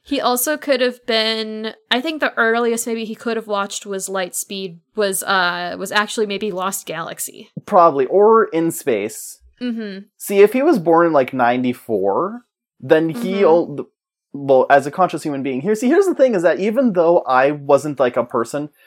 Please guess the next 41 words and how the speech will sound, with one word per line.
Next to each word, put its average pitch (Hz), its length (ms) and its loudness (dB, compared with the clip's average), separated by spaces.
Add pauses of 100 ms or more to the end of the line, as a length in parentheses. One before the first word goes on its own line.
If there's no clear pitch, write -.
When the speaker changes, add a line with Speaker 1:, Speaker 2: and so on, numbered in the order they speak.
(240)
Speaker 2:
until 131 520 2
around 120 280 2
the 123 60 0
time 123 200 -2
of 120 100 0
Lost 117 260 0
Galaxy, 190 520 0
I 180 120 2
still 202 280 -2
caught 170 200 2
lots 135 220 4
of 110 120 -6
reruns 113 460 0
of 113 220 2 (180)
Mighty 113 280 2
Morphin 117 500 0
and 107 380 -4
Zeo 107 580 0
and - 100 -2
Speaker 1:
Mm-hmm. - 80 -8
Speaker 2:
Turbo 107 360 0
and 104 120 -2
all 95 140 0
that. 98 300 -6
So, 135 120 -4
like, 117 240 0
I 160 100 2
was 139 340 -2
vaguely 131 440 0
familiar 123 480 0
with 98 220 -8
them, 92 280 -4 (180)
even 147 240 0
if 139 100 0
I 123 80 6
wasn't 120 220 -2
watching 120 300 0
them 104 120 -4
as 107 220 -2
they 98 120 -4
aired. 98 340 -2